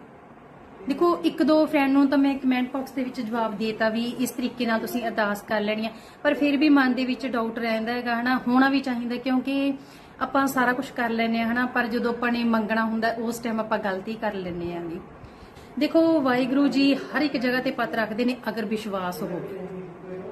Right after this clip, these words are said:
ਤੁਸੀਂ ਦੇਖਿਆ ਹੈਗਾ, ਹੈ ਨਾ, ਪਿਛਲੀਆਂ ਸਾਖੀਆਂ ਤੁਸੀਂ ਨੇ ਸੁਣੀਆਂ ਹੋਣਗੀਆਂ, ਬਾਰਾਂ ਸਾਲ ਬਾਅਦ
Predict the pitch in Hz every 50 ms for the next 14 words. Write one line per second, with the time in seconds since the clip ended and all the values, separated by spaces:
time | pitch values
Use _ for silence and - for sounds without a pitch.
0 | - - - - - - - - - - - 226 - 269 214 247 254 247 247 262
1 | 247 233 233 214 240 240 233 233 240 247 247 247 247 - - - 262 220 - 220
2 | 247 240 233 - 226 214 208 - 247 233 214 220 - 240 226 226 226 - 247 214
3 | 214 220 226 220 180 208 220 220 220 220 247 226 196 208 202 208 208 214 202 208
4 | 208 208 202 208 208 208 208 202 196 202 208 208 208 226 220 220